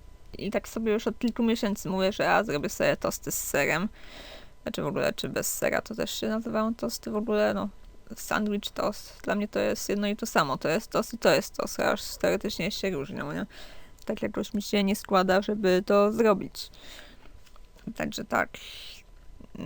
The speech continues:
Ja to w ogóle mam zapłon taki do wszystkiego. To, to się nazywa słomiany zapał, tak? No. No właśnie, także tak, ja mam do wszystkiego. Cały czas mam jeszcze płatki, które kupiłem sobie w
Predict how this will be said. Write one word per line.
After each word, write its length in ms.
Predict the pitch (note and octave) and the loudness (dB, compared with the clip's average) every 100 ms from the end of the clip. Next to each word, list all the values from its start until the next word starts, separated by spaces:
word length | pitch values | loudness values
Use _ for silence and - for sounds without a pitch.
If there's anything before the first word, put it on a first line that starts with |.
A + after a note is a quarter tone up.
| - | -6
Ja 120 | C#3 G3+ | -4 -2
to 120 | A#3+ | -2
w 20 | |
ogóle 300 | A3+ G#3+ - | 2 4 4
mam 240 | - D3 | 2 0
zapłon 540 | G3+ G3+ - F#3+ F#3+ G3+ | 0 0 0 -2 -2 -2
taki 280 | G#3 - G3 | -6 -4 -2
do 120 | F#3 | -2
wszystkiego. 580 | - G#3+ - F#3+ - - | -2 -10 0 0 0 -2
To, 120 | - - G3+ | -6 -6 -8
to 60 | G#3 | -6
się 100 | G#3 | -2
nazywa 580 | F#3 A3 A3+ G3 G3+ G#3+ | -2 0 2 2 2 -2
słomiany 840 | - - - F#3+ F#3+ G3 G3+ G#3 | -8 -14 -8 -4 -2 0 0 0
zapał, 380 | A3+ G#3 - - | 0 0 -2 -2
tak? 260 | - G#3 - - | -2 -4 -4 -8
No. 200 | - - - - - - - - - | -6 -6 -8 -16 -16 -16 -18 -20 -6
No 100 | - | -2
właśnie, 400 | - - - - | 0 -2 -4 -4
także 320 | - G3+ - | -2 -4 -4
tak, 260 | - - - | -4 -4 -2
ja 100 | G#3 | -2
mam 100 | F#3 | -2
do 60 | |
wszystkiego. 680 | - - - - C#3+ G#3 A#3 A3 - - - - | -4 -8 -6 -4 2 2 2 -2 -14 -16 -16 -6
Cały 200 | B3 B3+ | 0 0
czas 240 | A#3+ A3 A#3 | 4 2 2
mam 120 | G3 | -2
jeszcze 460 | F#3+ - G#3 F3+ E3 - G#3 - | -2 0 4 4 2 -2 -8 2
płatki, 680 | E3+ - - - E3+ A#3+ A3 - - - - - - | 2 2 -4 -4 -2 -2 -6 -18 -20 -16 -12 -12 -4
które 200 | F#3+ F#3+ | -2 -2
kupiłem 360 | - G#3 F#3+ | -2 0 0
sobie 540 | G#3 F#3 B2 C#3 - G#3+ - | 0 -2 2 4 4 2 -4
w 160 | A3 | -10